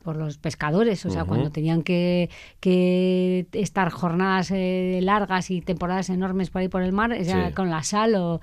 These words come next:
Speaker 1: lo capturaban, se, eh, es muy, con esa melosidad que tiene también, lo que hacía era que a-, asimilaba muy bien la sal, se, se
Speaker 2: Ujú.
Speaker 1: secaba bastante bien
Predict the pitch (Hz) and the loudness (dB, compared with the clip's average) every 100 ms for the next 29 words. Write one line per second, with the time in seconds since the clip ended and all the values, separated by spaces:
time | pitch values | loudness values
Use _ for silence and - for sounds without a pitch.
0 | - - 170 165 175 - 175 180 226 254 | -8 -4 -2 0 -2 -2 -2 0 0 -2
1 | 202 170 156 - - - - 185 180 196 | -2 -4 -8 -10 -18 -12 -4 -4 -2 0
2 | 180 208 208 190 208 196 185 - 190 185 | 4 4 4 2 -2 -2 -4 -2 -2 0
3 | 202 196 180 202 190 208 202 196 196 220 | 0 0 0 -2 -2 -2 -2 -2 -2 -2
4 | 208 170 165 202 175 156 - 175 151 147 | -2 -4 -2 -2 -2 -6 -8 -8 -8 -8
5 | - - - - 160 147 170 185 196 196 | -12 -16 -20 -8 -2 2 4 4 4 4
6 | 208 208 196 247 254 - 170 180 175 185 | 2 0 -2 0 0 -2 -6 -4 -4 -2
7 | 170 170 185 170 202 180 214 233 277 | -2 0 0 0 -2 -2 0 2 2